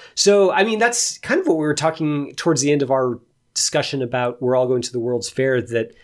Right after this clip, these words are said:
that film kind of just feels a lot like being alive today. And Jason's argument is that Hackers kind of does something of the same thing.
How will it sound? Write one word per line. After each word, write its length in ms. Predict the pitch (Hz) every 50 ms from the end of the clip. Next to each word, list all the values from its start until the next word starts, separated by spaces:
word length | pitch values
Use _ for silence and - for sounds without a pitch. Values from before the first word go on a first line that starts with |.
| _ _ _ _ _ _ _ _ -
that 400 | 120 107 147 202 254 247 247 -
film 380 | - 131 113 110 110 107 107
kind 240 | - - 120 110 110
of 280 | 107 107 104 - - _ _ _ _ _ _ _ _ _ _ _ -
just 400 | 120 - 139 117 117 - - _ _ _ _
feels 800 | - - - - - - 185 180 175 160 143 135 120 107 -
a 100 | - -
lot 340 | 127 120 110 104 - - -
like 220 | - 117 117 98
being 220 | - 127 117 110 110
alive 340 | 107 98 104 101 98 98 -
today. 420 | - 104 98 104 101 101 101 107
And 220 | 107 113 113 113 110
Jason's 640 | 104 131 151 156 - - 180 175 170 170 165 151
argument 420 | 165 131 151 165 165 180 180 170 170
is 140 | 170 156
that 160 | 143 165 - -
Hackers 380 | - - 151 147 - 180 165 -
kind 160 | - 175 180
of 80 | 175
does 180 | 156 175 170 165
something 300 | - 185 170 - - 175
of 80 | 175 175
the 80 | 165
same 220 | 165 - 180 170 165
thing. 260 | - 220 143 101